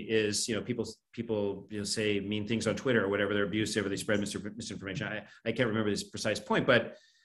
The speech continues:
I think that's, that would be a disaster because I think it's the anonymous accounts that are saying this stuff. You're not saying A or B, they're saying X or Y.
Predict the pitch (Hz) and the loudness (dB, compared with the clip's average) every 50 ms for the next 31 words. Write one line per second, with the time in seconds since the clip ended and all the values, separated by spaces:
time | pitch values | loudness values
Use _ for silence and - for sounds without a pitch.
0 | _ _ _ _ _ _ _ _ _ _ _ _ _ _ _ _ _ _ _ _ | _ _ _ _ _ _ _ _ _ _ _ _ _ _ _ _ _ _ _ _
1 | _ _ _ _ - 156 190 190 160 139 135 127 127 - - - 143 147 147 143 | _ _ _ _ 4 6 6 6 6 6 6 4 4 0 0 6 8 8 8 8
2 | 160 165 165 160 170 208 220 247 254 - - - 156 127 135 131 147 139 147 143 | 6 4 4 2 0 0 0 0 0 0 2 4 4 6 6 4 6 4 4 6
3 | 147 165 147 151 151 - 165 151 147 151 180 185 180 165 165 170 - - 180 180 | 6 4 4 4 2 4 4 6 6 8 6 6 6 4 4 2 2 2 2 2
4 | 180 175 - 160 147 135 - - 180 170 165 160 151 139 - - - - 185 160 | 2 2 2 2 2 2 4 6 6 6 6 6 4 2 0 0 2 4 4 4
5 | - - 156 156 175 185 175 - - 160 151 147 151 151 147 143 135 135 185 190 | 4 2 2 4 4 4 4 4 2 2 4 4 4 6 6 6 6 6 6 6
6 | 165 151 143 147 - 156 147 143 143 143 139 - - 151 135 131 147 180 214 196 | 6 6 6 6 4 2 2 4 2 0 0 0 2 2 2 4 4 4 6 6
7 | 156 131 123 123 120 120 120 | 6 6 6 6 4 2 -2